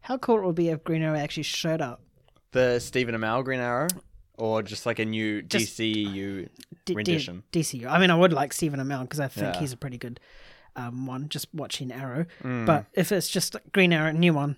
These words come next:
Speaker 1: d-, fit for D C U, just him coming in and just, like, banter with them, and then, like, John Cena just, like, mocking Green Arrow, not knowing that that is Green Arrow, and he was like, "What did you say?" And he was just like,
Speaker 2: <laughs>
Speaker 1: "Oh, okay." Um,
Speaker 2: Yeah.
Speaker 1: in terms of your second question, am I excited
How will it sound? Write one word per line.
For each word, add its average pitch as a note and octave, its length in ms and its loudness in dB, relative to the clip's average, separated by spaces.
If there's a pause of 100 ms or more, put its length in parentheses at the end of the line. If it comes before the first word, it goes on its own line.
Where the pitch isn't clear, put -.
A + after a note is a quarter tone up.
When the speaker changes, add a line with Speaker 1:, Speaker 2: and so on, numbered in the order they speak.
(140)
Speaker 1:
d-, E3 180 -4
fit - 340 0
for F3+ 200 2
D D#3 140 2
C D#3 160 -2
U, C#3 240 -2
just E3 240 0
him F3+ 160 4
coming E3+ 240 2
in D3+ 260 0
and D3+ 180 -2
just, D3+ 140 -2
like, C3+ 200 -2
banter D3+ 280 0
with C#3+ 100 -4
them, C3+ 360 -6
and D3+ 120 -4
then, D3+ 80 2
like, D3 200 -2
John D#3 180 2
Cena D#3+ 160 -2
just, D3+ 160 -4
like, D3+ 160 -4
mocking D3+ 540 -4 (480)
Green D#3+ 200 0
Arrow, C#3+ 200 0
not D#3 220 2
knowing E3+ 340 4
that D3+ 160 -2
that D#3 220 -2
is D#3 140 0
Green D#3 240 0
Arrow, C#3+ 340 0
and C#3 120 -4
he D3+ 60 0
was C#3 100 -4
like, C3 140 -8 (180)
"What C#3 140 -8
did D#3 80 -6
you E3 60 -2
say?" D4+ 300 -8 (280)
And D3 120 -2
he D3+ 80 2
was D#3+ 80 4
just D#3 120 -2
like, D3 120 -2
Speaker 2:
<laughs> - 40 -14
Speaker 1:
"Oh, C#3+ 260 -8 (400)
okay." B2+ 240 -16 (880)
Um, E3+ 400 2 (120)
Speaker 2:
Yeah. G#2 240 -6
Speaker 1:
in F3+ 100 6
terms F3+ 240 4
of E3+ 40 4
your D#3 80 2
second F3 420 2
question, E3 560 0
am D3+ 180 -4
I D3 120 -2
excited F3+ 640 -2